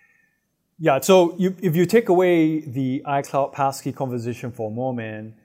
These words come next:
then you look around, how many financial institutions have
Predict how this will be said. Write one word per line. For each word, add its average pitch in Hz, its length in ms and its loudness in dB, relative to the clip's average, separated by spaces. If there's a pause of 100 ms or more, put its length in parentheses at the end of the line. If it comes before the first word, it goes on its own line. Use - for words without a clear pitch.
(220)
then 165 560 -2 (240)
you 143 380 -4
look 160 240 0
around, 127 560 -2 (840)
how 196 120 0
many 214 260 2
financial 147 640 -4
institutions 151 920 -6
have 131 520 -6